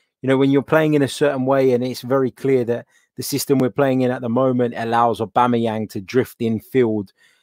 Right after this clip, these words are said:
If your fullbacks do bomb on, it means you're leaving spaces behind you. It's, there's so many more sort of ins and outs of it than that. Let's go back to some of the comments before we, um, continue. Feng Sports says, "We did not dominate.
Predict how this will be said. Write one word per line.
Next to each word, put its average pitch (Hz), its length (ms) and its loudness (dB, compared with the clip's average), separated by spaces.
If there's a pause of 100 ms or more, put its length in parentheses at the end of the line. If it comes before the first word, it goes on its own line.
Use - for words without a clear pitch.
(300)
If - 240 -8
your 123 120 0
fullbacks 127 600 0
do 131 200 2
bomb 117 240 2
on, 117 160 0
it 117 100 -4
means 113 280 -4
you're 110 100 -4
leaving 107 260 -4
spaces 107 400 -6
behind 127 560 0
you. 131 140 0
It's, 135 220 0 (360)
there's 151 160 2
so 175 220 6
many 156 320 4 (340)
more 131 400 2
sort 131 320 -6
of - 120 -20 (120)
ins 135 240 0
and 123 120 4
outs 139 320 2
of 113 120 -2
it 113 140 -6
than 113 140 0
that. 113 120 -2
Let's 175 140 0
go 202 120 6
back 180 200 0
to 156 100 -4
some 156 160 0
of 143 80 2
the 135 80 0
comments 135 380 0
before 120 320 6
we, 110 160 -2 (500)
um, 120 320 0
continue. 131 580 2
Feng 147 320 2
Sports 135 400 0
says, 113 180 -6
"We 135 120 -2
did 139 180 0
not 160 240 2
dominate. 123 460 0